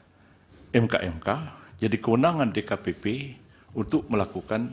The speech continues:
pemeriksaan dalam satu proses peradilan etik. Etik seperti itu, Saudara Saksi, agak berbeda dengan etik yang kita pahami dalam filsafat.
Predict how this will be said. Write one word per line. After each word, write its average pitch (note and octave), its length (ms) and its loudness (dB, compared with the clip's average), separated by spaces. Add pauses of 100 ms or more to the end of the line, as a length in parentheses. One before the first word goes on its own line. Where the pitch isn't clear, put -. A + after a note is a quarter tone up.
(280)
pemeriksaan G2+ 880 2 (160)
dalam G2+ 160 2
satu G2 320 -4
proses - 400 -6
peradilan F2 560 -4
etik. - 560 -6 (1040)
Etik E3 320 2
seperti - 640 4
itu, - 160 2 (560)
Saudara E2+ 240 2
Saksi, - 580 -10 (760)
agak G2+ 240 4
berbeda A2 480 2 (800)
dengan A2+ 240 2
etik - 400 -6
yang G2 80 0
kita F#2+ 240 2
pahami G#2 400 0
dalam E2 160 -6
filsafat. - 560 -6